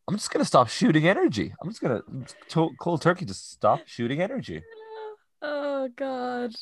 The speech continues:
Speaker 2: I mean, <laughs> I don't think it's as simple as just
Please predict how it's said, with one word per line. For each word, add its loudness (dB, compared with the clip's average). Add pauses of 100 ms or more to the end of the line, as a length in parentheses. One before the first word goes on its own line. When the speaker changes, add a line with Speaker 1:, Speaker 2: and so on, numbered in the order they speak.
(260)
Speaker 2:
I 2
mean, -4
<laughs> -8
I 4
don't -4
think 4
it's 2
as 4
simple 0
as 2
just -6